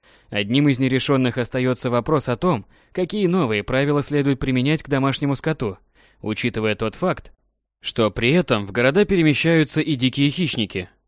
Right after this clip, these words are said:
Если выгул маленькой собаки увеличивает вероятность неприятной встречи с хищником –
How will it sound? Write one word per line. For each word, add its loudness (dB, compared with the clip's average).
Если 0
выгул 6
маленькой 4
собаки 0
увеличивает 2
вероятность 0
неприятной 0
встречи -2
с -4
хищником – -6